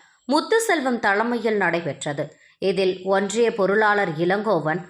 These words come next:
ஒன்றிய துணை செயலாளர்கள் சண்முகம், தங்க தியாகராஜன், மாவட்ட பிரதிநிதிகள் மணிவாசகம், அன்பழகன், ஒன்றிய குழு உறுப்பினர் பாண்டியன், சுவாமிமலை பேரூர் செயலாளர் பாலசுப்பிரமணியன், தெரு தலைவர் வைஜெயந்தி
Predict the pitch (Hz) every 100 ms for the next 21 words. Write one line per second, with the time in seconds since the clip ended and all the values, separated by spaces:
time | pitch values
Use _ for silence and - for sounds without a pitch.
0 | - _ 214 247 277 277 359 339 240 233
1 | 247 196 190 226 226 220 208 202 220 190
2 | 220 240 175 170 - 220 220 277 320 311
3 | 190 175 180 202 165 147 165 180 - _
4 | _ 180 185 180 190 190 185 190 185 214
5 | 214 202 208 196 180 196 247 214 175 170
6 | 160 160 - - _ 185 208 254 277 226
7 | 170 165 185 190 226 262 311 320 294 262
8 | 202 202 226 226 220 214 185 180 208 220
9 | 170 160 - - - - - 214 208 220
10 | 208 196 196 202 202 220 214 208 202 196
11 | 208 202 196 165 170 185 214 220 208 208
12 | 165 147 151 185 - _ _ - 269 277
13 | 370 339 277 254 233 190 190 233 277 254
14 | 247